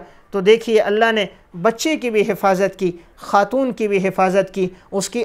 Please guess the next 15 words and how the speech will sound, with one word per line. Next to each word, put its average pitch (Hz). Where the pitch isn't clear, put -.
آبرو 196
کی 269
بھی 226
اللہ 208
نے 196
حفاظت 196
کی۔ 180
تو 208
اسی 214
لیے 233
وہ 202
خاتون 196
طواف 214
کرتے 202
ہوئے 220